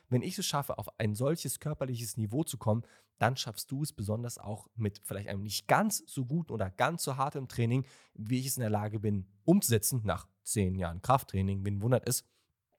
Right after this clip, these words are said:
dass du aber zumindest in der Lage sein wirst, massiv Fett zu verlieren und deinen Körper zu betonen und zu definieren, besonders an den Stellen, an denen es wirklich darauf ankommt. Punkt Nummer vier, und das ist der eine wahre Katalysator. Es ist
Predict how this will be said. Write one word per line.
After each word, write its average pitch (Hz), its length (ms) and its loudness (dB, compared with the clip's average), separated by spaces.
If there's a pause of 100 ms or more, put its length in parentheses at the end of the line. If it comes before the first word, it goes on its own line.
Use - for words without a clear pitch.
(300)
dass 107 140 -4
du 135 160 -2
aber 117 140 -4
zumindest 107 300 -2
in 92 40 0
der 92 80 2
Lage 104 160 0
sein 98 200 -4
wirst, 95 200 -4 (300)
massiv 139 460 0
Fett 135 160 0
zu - 100 -6
verlieren 113 380 0 (200)
und 110 120 -4
deinen 95 300 2
Körper 117 280 2
zu - 160 -4
betonen 113 400 -4
und 98 80 -4
zu - 80 -10
definieren, 104 480 -2 (260)
besonders 104 300 2
an 95 140 -4
den 98 180 -2
Stellen, 92 340 -2 (200)
an 104 140 0
denen 98 100 2
es - 240 -4
wirklich 98 600 -4
darauf 82 380 -2
ankommt. - 420 -6 (540)
Punkt 208 280 8
Nummer 180 240 2
vier, 160 420 2 (220)
und 123 160 -4
das 160 180 8
ist - 220 -6
der - 280 2
eine 151 600 2
wahre 117 640 0 (140)
Katalysator. 104 880 2 (260)
Es - 220 0
ist - 400 -2